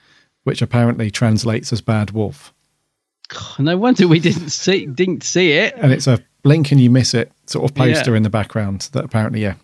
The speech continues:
Speaker 1: it's a Japanese poster.
Speaker 2: I love the fact they went to that much effort for that. That's awesome.
Speaker 1: <laughs>
Speaker 2: Whoever pointed that out, they'll be very disappointed that we just Googled it and didn't actually go back and rewatch it.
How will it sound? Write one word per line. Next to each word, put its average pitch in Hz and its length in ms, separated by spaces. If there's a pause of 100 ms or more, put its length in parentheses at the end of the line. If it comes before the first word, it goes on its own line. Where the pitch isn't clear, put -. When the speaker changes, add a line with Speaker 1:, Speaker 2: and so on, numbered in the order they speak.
Speaker 1:
it's - 120
a - 20
Japanese 104 420
poster. - 320 (480)
Speaker 2:
I 135 160
love 147 280
the 160 120
fact 143 220
they 131 100
went 127 240
to 123 120
that 131 240
much 123 300
effort 117 500
for 120 140
that. 104 360
That's 131 280
awesome. 120 460 (300)
Speaker 1:
<laughs> - 680
Speaker 2:
Whoever 170 320
pointed 160 380
that 143 180
out, 110 140
they'll 131 140
be 135 140
very 151 240
disappointed 139 640
that 110 120
we 113 120
just 120 220
Googled 123 360
it 120 80
and 117 100
didn't 131 220
actually 127 320
go 147 180
back 135 260
and 139 80
rewatch 131 360
it. 160 680